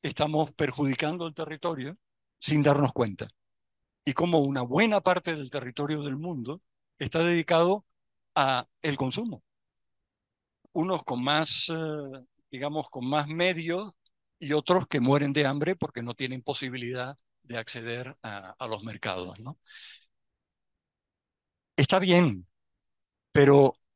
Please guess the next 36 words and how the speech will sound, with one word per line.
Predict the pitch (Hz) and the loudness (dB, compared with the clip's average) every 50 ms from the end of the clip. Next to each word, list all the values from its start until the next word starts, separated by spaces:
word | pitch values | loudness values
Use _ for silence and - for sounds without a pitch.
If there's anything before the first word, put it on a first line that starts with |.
| _ - | _ 4
cuando | - 147 139 143 | 6 8 8 10
yo | 143 156 170 | 10 10 10
vi | 180 196 | 10 8
el, | 196 185 170 - | 6 4 4 0
el | - 160 151 | -2 0 2
pabellón, | 175 170 165 165 165 175 185 185 175 160 | 2 2 4 4 4 4 4 4 2 0
además, | 139 135 147 151 | -2 -2 -2 -4
como | - 139 120 117 | -4 -6 -6 -2
soy | - 135 143 | -2 -2 -2
español, | 131 - 151 143 147 151 160 | -2 -2 -2 -2 0 0 0
me | 139 123 | -2 -2
puedo | - 135 131 127 | -2 -2 -4 -2
permitir | - 139 123 131 123 - 151 127 | -2 -2 -2 -2 2 4 4 6
la | 135 180 143 | 6 6 6
crítica, | - 151 160 135 - 139 - - 139 156 - _ _ _ _ - - _ _ _ _ _ _ _ _ - | 6 4 4 4 2 2 4 4 4 4 4 _ _ _ _ -20 -20 _ _ _ _ _ _ _ _ 6
eh, | 156 139 139 139 135 135 131 131 139 - _ _ _ _ - | 10 10 12 12 10 10 8 6 4 0 _ _ _ _ 0
estos | 165 - - 175 | 0 2 4 4
son | - 214 214 | 4 4 2
profesores | - - 190 160 175 151 180 190 185 196 185 | 2 2 2 2 4 4 4 4 4 4 2
de | 180 | 4
la | 175 | 4
arquitectura, | 170 139 - 156 139 135 131 - 165 165 180 180 160 - _ _ | 4 2 2 -2 -2 -2 0 2 4 6 6 6 6 2 _ _
de, | - 156 123 143 139 135 131 135 | -12 -4 0 2 4 4 4 2
de | - 143 | 2 2
la | 131 139 | 2 2
Escuela | 127 - 170 170 175 | 4 4 4 4 4
de | 175 | 4
Arquitectura | 165 - 170 147 143 127 - 156 156 165 | 2 0 -6 -6 -6 -6 -4 0 0 2
de | 156 151 | 2 2
Madrid, | 143 139 131 131 143 143 123 107 _ _ _ _ _ _ _ _ _ _ - | 2 2 2 2 2 2 0 -2 _ _ _ _ _ _ _ _ _ _ -6
eh, | - 127 117 117 117 120 | -4 -2 -2 -2 -2 -4
la, | 123 123 139 156 | -2 -4 -4 -2
la, | - 131 127 127 127 131 131 | -2 -2 0 0 0 0 -2
la, | 127 123 123 120 120 117 117 113 110 107 104 101 101 98 - _ _ - _ - | -4 -4 -4 -4 -4 -6 -8 -10 -12 -12 -14 -14 -18 -20 -20 _ _ -20 _ -4
la | 135 131 | -4 -2
pública. | - 180 170 131 117 107 - - 98 90 | 2 2 2 2 2 -2 -6 -10 -12 -14